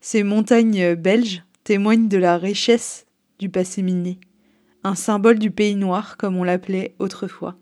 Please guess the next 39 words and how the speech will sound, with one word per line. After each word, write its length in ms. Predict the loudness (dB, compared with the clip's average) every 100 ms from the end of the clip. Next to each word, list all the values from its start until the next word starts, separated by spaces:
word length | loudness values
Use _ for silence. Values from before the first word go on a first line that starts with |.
| _ _ _ _ _ _ -12
J'ai 200 | -2 2
aussi 300 | 2 2 4
appris 320 | 4 2 -4
que 240 | 0 0 0
certains 400 | -2 -2 0 0
de 60 |
ces 160 | 0 -2
terris 380 | 0 0 0 0
peuvent 300 | 2 0 0
être 240 | -2 -2
en, 220 | -2 -4 -6
en 200 | -6 -2
autocombustion, 840 | -2 2 2 2 -2 -2 -6 -8 -8 -10 _ _ _ _
spontanément 840 | -6 -2 4 6 6 2 0 2
ou 100 | 4
à 80 | 4
la 120 | 4
suite 240 | 2 -2 -2
d'un 200 | -2 -2
incendie 420 | -4 -4 -4 -4
de 60 | -4
surface, 680 | -8 -6 -6 -6 -8 -16 _ _ _ _ _ _
ce 120 | -18 -8
qui 160 | -8
crée 220 | -2 0
des 160 | 2 0
problèmes, 540 | 0 -2 2 2 2
euh, 280 | 0 0 -2
climatiques. 800 | -4 -2 -2 -2 -8 -10 -14 _ _ _ -4
La 120 | -2
combustion 460 | 0 0 -2 0 0
étant 260 | 0 -2
source 300 | -4 -2 -2
de 100 | 0
gaz 380 | 0 4 4 4
à 80 | 2
effet 240 | 2 -2
de 60 | -4
serre. 360 | -4 -4 -6